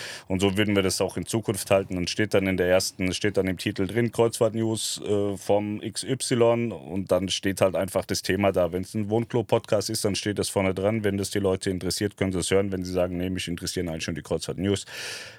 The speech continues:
dann kann man da ja weiterklicken.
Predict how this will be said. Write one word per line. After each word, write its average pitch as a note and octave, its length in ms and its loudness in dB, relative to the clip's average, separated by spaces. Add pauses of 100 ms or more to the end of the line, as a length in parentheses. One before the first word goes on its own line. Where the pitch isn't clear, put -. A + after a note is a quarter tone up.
(140)
dann F2+ 300 4 (160)
kann E2 160 2
man E2+ 160 2
da D2 180 2
ja D2 300 2 (300)
weiterklicken. - 720 0